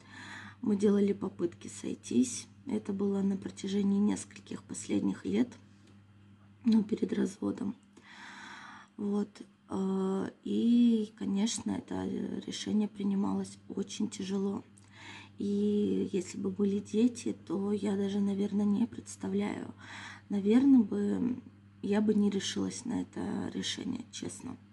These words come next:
честно скажу. Ну, так как детей не было и было куда идти жить, у меня есть своя квартира,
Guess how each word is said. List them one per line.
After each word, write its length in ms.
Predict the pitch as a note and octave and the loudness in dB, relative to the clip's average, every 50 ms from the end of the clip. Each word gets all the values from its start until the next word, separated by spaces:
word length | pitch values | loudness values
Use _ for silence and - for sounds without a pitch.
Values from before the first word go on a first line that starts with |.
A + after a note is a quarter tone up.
| - - - | -20 -20 -16
честно 320 | - - F#3+ - - - - | -12 -8 -6 -6 -6 -6 -8
скажу. 440 | - - - - - - - - - - - - - - - - - - - - - - - - - - - - - - - - - - - - - - - - - - - - | -10 -12 -12 -12 -12 -10 -10 -12 -12 -14 -18 -20 -20 -20 -20 -18 -16 -16 -14 -14 -14 -14 -14 -14 -14 -12 -12 -12 -12 -12 -14 -18 -20 -20 -20 -20 -20 -20 -20 -20 -20 -4 2 6
Ну, 240 | C4 D#4 D#4 D#4 | 6 8 8 6
так 180 | - - C4 B3 | 6 6 4 4
как 220 | - A#3+ A3 G#3 | 4 2 0 2
детей 340 | G3+ G3+ G3 - - A3+ G#3+ | 0 -2 -2 -2 0 2 4
не 240 | G#3+ G3+ A3 A#3 C4+ | 6 8 10 12 12
было 320 | C#4 B3 A#3+ A3 G#3 G#3 | 12 12 10 8 6 4
и 560 | G3+ - - - G3 F#3+ G3 G3 G3 G3 F#3+ F#3+ | 2 0 -4 -4 -4 -2 -2 0 0 0 0 0
было 360 | F#3+ F#3+ G#3 G#3+ G#3 G3 F3+ | 0 2 4 4 4 2 0
куда 380 | F#3+ - - G3 F#3+ F#3+ G3 | -4 -6 -6 -4 0 0 2
идти 240 | F3+ F3+ - - F#3+ | 0 0 -2 -6 -8
жить, 460 | F#3 F3+ F#3+ A3 C4 B3+ - - - - - - - - - - | -4 2 4 6 6 4 2 -2 -12 -14 -16 -20 -20 -14 -8 -4
у 60 | G#3+ | 0
меня 160 | G#3+ G#3 G3+ G#3 | 2 2 2 2
есть 260 | F#3+ G3 G3 G3 - | 2 0 -2 -4 -4
своя 240 | - - G3 G3 G3 | -6 -6 -6 -6 -6
квартира, 600 | - G3 - - - - - A#3+ C4+ D4 C#4+ | -6 -8 -10 -10 -8 -2 2 2 4 4 4